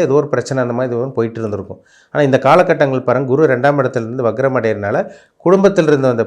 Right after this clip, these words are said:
பிரச்சனைகள், குழப்பங்கள் இதெல்லாமே உங்களுக்கு விலக போகுது, நிவர்த்தியாக போகுது, உங்க பிரச்சனைகள்லாம் நிவர்த்தியாக போகுது. முக்கியமா சொல்லப்போனா பணம், பணத்தை கொடுக்குற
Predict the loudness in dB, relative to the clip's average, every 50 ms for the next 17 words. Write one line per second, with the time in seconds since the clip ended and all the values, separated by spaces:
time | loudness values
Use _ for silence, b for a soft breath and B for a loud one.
0 | -2 -2 -4 -2 -2 -2 -2 -2 0 -2 -2 -2 0 2 2 2 2 2 0 0
1 | 2 0 0 -2 -4 b b b b b _ -2 0 0 2 2 2 0 0 0
2 | 0 -2 0 0 2 2 2 0 -2 -2 0 0 0 0 0 -2 -2 -4 -4 -4
3 | -4 -2 0 2 2 2 2 4 4 4 4 4 4 2 0 -2 -2 -2 -4 -6
4 | -8 -6 -6 -6 -4 -2 -2 0 0 0 0 -2 -2 0 0 0 -2 -2 -2 -2
5 | -2 -2 -4 -4 -8 -10 -10 -10 -12 -16 _ _ _ _ _ _ _ _ _ _
6 | _ _ _ _ _ _ -10 -4 -2 2 4 4 4 4 4 2 2 2 0 0
7 | 2 2 2 4 2 2 0 -6 -10 -4 0 2 2 2 2 2 2 4 2 4
8 | 4 4 2